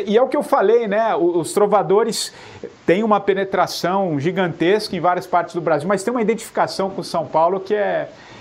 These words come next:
que é muito, é muito legal, muito, muito interessante. Ô, ô, ô, Marrida, é, o papo tá uma delícia. Eu, o, assim, o, eu, eu, eu queria falar um pouquinho do Muro do Afeto. Da onde surgiu essa ideia ali? Pra quem tá nos,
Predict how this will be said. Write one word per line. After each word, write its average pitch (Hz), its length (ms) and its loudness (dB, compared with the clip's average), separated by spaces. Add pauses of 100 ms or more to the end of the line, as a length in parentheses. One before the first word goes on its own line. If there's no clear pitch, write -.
(340)
que 175 60 2
é 170 40 4
muito, 165 800 0
é 151 60 -2
muito 190 260 0
legal, 147 420 2
muito, 151 340 -4
muito 147 300 -8
interessante. 156 760 -6 (680)
Ô, - 60 -2
ô, 185 840 2
ô, - 20 0
Marrida, 240 640 2 (360)
é, 170 400 2 (120)
o 175 100 0
papo - 240 2
tá 285 60 2
uma 302 100 0
delícia. 190 500 2
Eu, 185 120 0
o, 202 480 4
assim, 214 400 0
o, 214 160 2 (200)
eu, 220 140 -2
eu, 214 400 2
eu 233 100 4
queria 302 220 2
falar 302 220 4
um 277 40 4
pouquinho 320 300 0
do 320 80 2
Muro 311 160 0
do 247 100 2
Afeto. 226 520 0
Da 302 100 4
onde 427 160 -4
surgiu 214 480 2
essa 196 220 0
ideia 156 440 2
ali? 139 320 0
Pra 247 160 2
quem 277 320 2
tá 214 160 2
nos, 190 280 -2